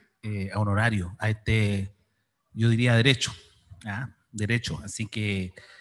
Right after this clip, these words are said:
es una buena iniciativa que yo celebro,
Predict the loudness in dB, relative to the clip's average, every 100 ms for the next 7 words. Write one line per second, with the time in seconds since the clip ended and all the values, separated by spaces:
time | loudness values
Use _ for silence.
0 | -20 -10 -4 0 2 2 2 0 0 -2
1 | -4 -8 -6 -6 -6 -4 -4 -2 -4 -6
2 | -10 0 2 6 8 10 12 10 6 0